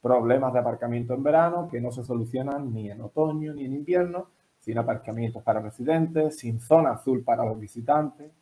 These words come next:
sin estación de autobuses, sin baños para taxistas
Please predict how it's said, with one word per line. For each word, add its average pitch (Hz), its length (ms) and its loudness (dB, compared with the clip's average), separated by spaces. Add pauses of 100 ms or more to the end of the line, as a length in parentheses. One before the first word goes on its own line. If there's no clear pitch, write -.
(360)
sin 139 200 2
estación 123 440 4
de 131 80 4
autobuses, 139 840 0
sin 120 260 -4
baños 131 320 6
para 117 200 6
taxistas 127 640 -4